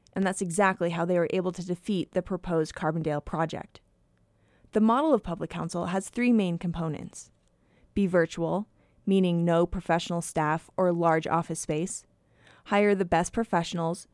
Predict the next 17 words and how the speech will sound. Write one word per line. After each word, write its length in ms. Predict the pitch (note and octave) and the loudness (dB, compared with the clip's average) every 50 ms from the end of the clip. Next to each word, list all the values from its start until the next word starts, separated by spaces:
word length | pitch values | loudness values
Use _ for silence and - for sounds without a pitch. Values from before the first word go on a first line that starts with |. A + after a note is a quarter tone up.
| _ _ | _ _
who 120 | - G3+ | 2 4
work 200 | G3+ G3+ F#3+ - | 4 4 4 2
from 140 | - G3 F#3+ | -2 -2 -2
their 160 | F3+ E3+ - - | -2 -2 -2 -2
own 220 | F3 F#3+ A3 B3 | 0 2 2 2
spaces 640 | B3 - - E3+ D#3+ E3 - E3 D#3 E3 F3+ - - - _ - | 2 2 0 0 0 0 0 -2 -2 -2 -2 -4 -10 -14 _ -2
and 120 | G3+ G3+ | 0 0
collaborate 600 | - - G3+ G3 F#3+ F#3+ F3 F3 E3+ E3 F3 - | 0 2 2 4 4 6 6 4 4 4 2 2
via 300 | E3+ F3+ F3+ F3 E3 - - | 0 2 2 2 2 2 0
email 380 | F3+ F#3 F#3 F3 E3+ D#3+ D3+ D3+ | 0 0 2 2 0 0 -2 -2
or 80 | D#3+ | -4
phone. 460 | - - - G#3 G3 E3+ E3 F3 F3+ - _ _ _ _ _ _ _ _ _ _ _ _ _ | -2 0 0 2 2 2 0 -2 -4 -8 _ _ _ _ _ _ _ _ _ _ _ _ _
And 240 | - B3+ C#4 D4 D4 | 0 2 2 2 0
pay 200 | - G#3 F3+ F3+ | 0 0 2 2
half 340 | F3+ F3 F#3 F#3 F#3+ - - | 2 2 0 0 0 0 0
market 340 | F#3+ E3+ D#3+ E3 - - - | 0 0 0 0 -2 -4 -4
fees 440 | - - G#3 F#3 D#3 - - - | -4 -2 -2 -2 -2 -2 -6 -10